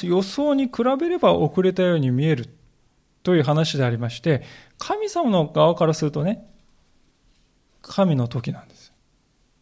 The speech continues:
それを忘れてはいけないと思うんです。しかし、ともかく大事なことは、私たちの大方が予想したような時や、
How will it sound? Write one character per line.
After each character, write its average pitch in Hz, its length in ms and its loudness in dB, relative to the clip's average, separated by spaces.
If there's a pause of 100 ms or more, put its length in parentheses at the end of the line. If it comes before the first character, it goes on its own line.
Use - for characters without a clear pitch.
(680)
そ 247 120 -2
れ 277 60 4
を 247 80 4
忘 170 220 4
れ 208 80 2
て 202 100 0
は 151 80 6
い 131 60 0
け 151 100 0
な 131 140 2
い 107 40 -4
と - 80 -10
思 87 140 -10
う 90 40 -8
ん - 20 -10
で 78 80 -14
す。 - 180 -20 (1700)
し 208 100 0
か 311 80 4
し、 - 80 0
と 311 100 4
も 302 80 0
か 269 120 2
く 180 80 2
大 202 180 6
事 254 60 2
な 262 100 4
こ 240 120 0
と 220 80 4
は、 156 60 6
私 180 300 2
た 285 100 -2
ち - 100 -8
の 175 120 -2
大 269 220 0
方 285 260 -2
が 240 80 2
予 196 160 0
想 254 260 -4
し - 120 -10
た 247 140 0
よ 247 180 4
う 208 40 0
な 156 120 2
時 185 300 -4
や、 151 220 4